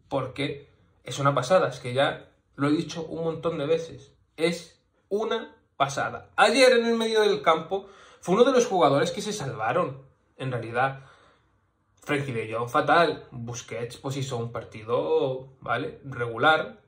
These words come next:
normal, pero es que es Busquets, Busquets ya tiene mucha experiencia jugando al fútbol. Pero si no fuera por él, es que el centro del campo habría sido nefasto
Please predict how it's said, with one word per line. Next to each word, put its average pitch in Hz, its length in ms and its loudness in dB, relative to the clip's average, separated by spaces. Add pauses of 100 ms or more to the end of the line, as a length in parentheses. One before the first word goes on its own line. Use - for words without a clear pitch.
normal, 143 680 0 (680)
pero - 140 -14
es - 60 -12
que 120 100 -14
es - 80 -14
Busquets, 131 600 -4
Busquets 113 340 -6
ya 120 100 -2
tiene 135 160 -6
mucha 127 220 -8
experiencia 131 800 -4
jugando 117 340 -4
al - 60 -16
fútbol. 123 440 -8 (1000)
Pero 127 120 -8
si 135 80 -6
no 135 100 -2
fuera 135 240 4
por 117 160 -2
él, 135 460 -4 (460)
es 123 160 -10
que 120 140 -10
el - 40 -10
centro 110 300 -10
del - 160 -12
campo 101 300 -12
habría 107 220 -12
sido - 480 -12
nefasto - 840 0